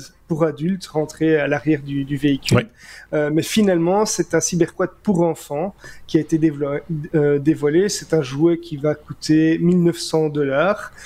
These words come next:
Speaker 1: euh, donc un peu, un peu moins de mille sept cents euros. Il sera disponible dans un premier temps uniquement aux États-Unis avec un délai de livraison de deux à quatre semaines. Et, euh,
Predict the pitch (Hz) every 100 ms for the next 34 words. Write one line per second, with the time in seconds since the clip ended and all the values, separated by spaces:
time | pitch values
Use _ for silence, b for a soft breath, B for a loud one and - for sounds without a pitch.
0 | B B 143 139 139 139 139 135 151 143
1 | 151 160 165 151 151 151 160 156 - 143
2 | - 147 143 135 214 214 B B B -
3 | - 170 160 175 - 185 180 170 160 165
4 | 165 160 156 175 175 170 180 170 165 147
5 | 151 143 135 175 226 180 147 151 - 143
6 | 147 147 139 139 135 139 147 156 139 139
7 | 127 151 147 147 - 127 - 127 139 214
8 | 233 - _ - b b b - - -
9 | 160 165 180 175 160 147 147